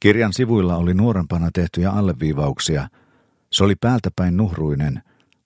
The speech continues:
mutta hän olikin lukenut sen säännöllisesti kerran vuodessa. Puolisen tuntia Harjunpää käytti lintujensa seuraamiseen.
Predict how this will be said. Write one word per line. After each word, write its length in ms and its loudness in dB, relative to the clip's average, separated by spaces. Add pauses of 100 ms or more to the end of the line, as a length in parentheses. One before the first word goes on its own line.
mutta 200 -2
hän 180 0
olikin 400 0
lukenut 360 -2
sen 180 -2
säännöllisesti 800 -2
kerran 380 -2
vuodessa. 560 -8 (1400)
Puolisen 420 4
tuntia 400 0
Harjunpää 600 0
käytti 360 -2
lintujensa 520 -2
seuraamiseen. 920 -6